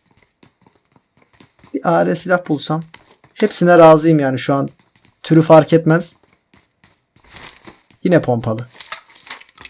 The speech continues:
Pompalı bizim kaderimiz ya. En kötü pompalıyla basacağım yani.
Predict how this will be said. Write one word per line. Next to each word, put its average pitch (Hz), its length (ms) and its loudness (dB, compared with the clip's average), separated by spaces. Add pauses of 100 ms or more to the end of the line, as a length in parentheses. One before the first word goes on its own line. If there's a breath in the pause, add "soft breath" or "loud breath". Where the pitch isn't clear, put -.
(460)
Pompalı 196 400 -2
bizim 170 160 -4
kaderimiz 165 480 0
ya. 123 240 -8 (1120)
En 185 140 0
kötü 151 240 -2
pompalıyla 160 540 2
basacağım 143 400 0
yani. 123 300 -8